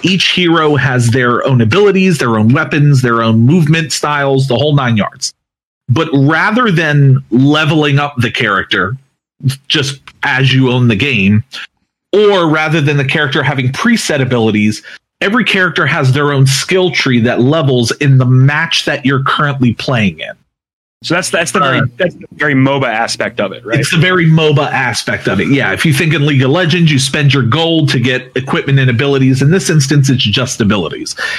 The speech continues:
Speaker 1: And instead of gold, what they do is they pull from Gambit. Uh, you're essentially in the P V E space. The, uh,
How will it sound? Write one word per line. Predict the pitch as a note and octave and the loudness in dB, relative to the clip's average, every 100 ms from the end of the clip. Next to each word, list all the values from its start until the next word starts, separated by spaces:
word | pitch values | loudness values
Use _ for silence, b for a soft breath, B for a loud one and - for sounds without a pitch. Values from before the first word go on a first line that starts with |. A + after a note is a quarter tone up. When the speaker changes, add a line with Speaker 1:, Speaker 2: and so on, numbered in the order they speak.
| B - | B -2
Speaker 1:
And | C#3 | 2
instead | C3+ D#3+ | 2 2
of | C#3+ C3+ | 2 2
gold, | G#3 B3+ C3+ A2 B2 - B B B | 4 2 2 2 0 -2 B B B
what | C3 D3+ | -2 0
they | E3+ E3+ | 0 2
do | C3+ C#3 | 2 2
is | C3 | 2
they | C3+ C#3 | 0 -2
pull | C3+ D3 C3 | -2 -2 -2
from | - D3 C#3 C3+ C3+ | -2 -2 0 0 0
Gambit. | A#2+ G3+ F3 A2 - _ - | 0 0 0 -2 -4 _ -6
Uh, | B2 A#2 | -2 0
you're | A#2 C3+ | 0 0
essentially | C3+ D3+ E3+ E3 E3 D#3 | 0 0 0 2 2 2
in | C#3+ | 2
the | |
P | C3+ D#3+ C3+ | 2 2 2
V | C3 C3+ | 2 2
E | A3 | 2
space. | G#3 - A#2 A2 C3 - B _ _ | 0 -2 0 0 -2 -6 B _ _
The, | A2+ C#3+ C3+ C3 C3+ | 0 0 2 0 -2
uh, | B2 B2 A#2 A#2 | -2 0 0 -2